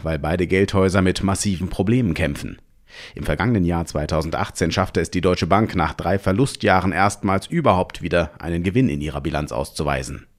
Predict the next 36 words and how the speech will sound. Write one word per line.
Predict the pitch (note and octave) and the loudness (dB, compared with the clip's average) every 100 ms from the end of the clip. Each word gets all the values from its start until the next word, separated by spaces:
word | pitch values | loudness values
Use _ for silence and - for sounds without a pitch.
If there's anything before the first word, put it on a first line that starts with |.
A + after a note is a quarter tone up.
| _ _ - - - - | _ _ -20 -20 -20 -12
Zuvor | D#2+ - F#2 A2+ | -6 -2 0 0
hatten | - | -2
Skandale | C#2 - D2+ D2+ E2 F2+ | -6 -4 -2 0 0 0
und | D#2+ E2+ | -2 -6
Prozesse | - E2+ - A#2 - | -6 -6 -2 -2 0
Milliardensummen | F2 F2 F2+ G#2 A#2 E2+ D#2 E2 E2+ | 0 2 2 0 0 -4 -2 0 -2
verschlungen | D#2+ E2 F2+ F2+ F#2 - - - - | -2 -4 0 2 0 -2 -16 -20 -6
und | F2 - | -6 -4
den | E2 | -4
Aktienkurs | D#2 - F2 D#2+ D#2 D2 | -4 -2 -4 -2 -2 -2
in | D#2 | -4
den | E2 G2+ | -4 -2
Keller | G2 C#2 | 0 0
rauschen | C2 G1+ - | -2 -4 -4
lassen. | C2 B1 - - _ _ _ _ - - | -4 -6 -8 -12 _ _ _ _ -20 -4
Immerhin, | A2 G#2+ F#2 - - | 2 4 4 0 -4
für | - | -8
das | - - | -6 -2
erste | E2+ - | -2 -2
Quartal | - D#2 E2 D2+ | -4 -2 0 0
dieses | E2+ A2+ F#2+ | 0 0 0
Jahres | - D#2 D#2+ E2+ - - - | 0 0 0 -2 -6 -18 -2
hat | - - | -2 -2
die | D#2 | -4
Deutsche | C#2+ C#2 C#2 | -2 -2 0
Bank | C#2+ F2+ | 0 0
heute | D#2+ D#2+ - | 0 0 2
einen | B1+ F#2 | 4 4
Gewinn | F2 F#2+ B2+ | 4 4 6
nach | G#2 E2 E2+ | 6 4 0
Steuern | - E2+ E2 E2+ | 0 0 2 0
von | - F2 | 0 -2
zweihundert | - E2+ D#2+ C2+ | -2 -2 -2 -2
Millionen | E2 F2 F#2+ D#2+ A1+ | 0 0 0 0 -2
Euro | C2+ A#1+ | -4 -4
angekündigt. | A#1 C#2+ C2+ D2+ B1+ - - | -4 -4 -4 -6 -6 -10 -16